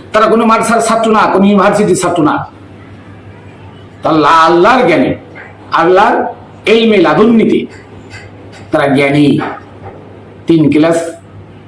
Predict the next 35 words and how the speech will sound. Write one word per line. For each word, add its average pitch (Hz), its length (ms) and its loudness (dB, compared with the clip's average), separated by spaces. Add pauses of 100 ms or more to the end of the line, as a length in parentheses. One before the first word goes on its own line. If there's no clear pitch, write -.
(120)
তিন 180 260 2
ক্লাস 185 280 2
ও 170 80 2
আব্দুল 160 360 0
হক 175 160 0
নজরুল 190 320 2
লেখা 190 220 2
বই 160 260 2
পড়ে 190 360 -2 (200)
তুমি 170 160 2
নিজের 165 300 2
রকম 165 240 0
মাওলানা 156 380 2 (300)
আর 196 160 -2
মাওলা 208 320 4
আলী 190 160 2
করলে 185 220 2
তোমার 220 260 2
গায়ে 170 220 0
জ্বালা 151 220 0
হয়, 143 320 0 (220)
এটার 180 340 0
নাম, 139 240 0 (500)
এটার 247 340 2
নাম 185 260 0 (120)
এজিদি 165 480 0 (260)
ইসলাম, 147 460 -2 (1300)
এটার 208 240 2
নাম 170 180 2
ইসলাম 160 300 0
বিদ্বেষী। 139 560 0 (420)
আসুন 220 280 0
আমরা 170 360 0 (140)
সকলে 196 360 0
মিলে 170 360 0